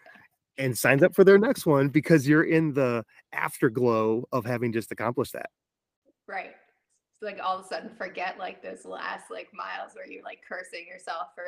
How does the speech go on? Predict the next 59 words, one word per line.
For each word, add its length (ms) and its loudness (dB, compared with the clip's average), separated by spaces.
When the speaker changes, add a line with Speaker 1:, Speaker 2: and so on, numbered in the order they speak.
Speaker 2:
ever 220 -14
signing 300 -14
up, 160 -20
and 100 -20
you're 120 -20
like 200 -16
Speaker 1:
Sure, 200 -10
Speaker 2:
<laughs> 800 -10
Speaker 1:
if 100 -6
they 120 10
could 100 6
do 100 2
stats 540 2
of, 100 -6
like, 360 -2
at 220 -4
time 380 4
they 100 6
average, 340 4
like, 180 -2
uh, 120 0
from, 260 4
like, 160 2
when 160 0
a 40 -4
ra-, 180 4
uh, 80 -2
on 120 0
a 60 2
given 260 2
Saturday 320 4
and 80 0
Sunday, 240 0
like, 140 -2
all 100 2
through 140 0
the 60 0
year, 180 2
when 180 -4
ra-, 100 -2
given 200 2
races 320 2
end, 240 -2
and, 60 -6
like, 100 -4
how 200 0
quickly 420 0
anybody 260 2
who's 180 4
registered, 420 0
how 140 0
quickly 320 -2
they 160 -2
got 240 -4
back 260 0
onto 180 0
Ultra 260 -2
Sign 240 -2
Up 180 -6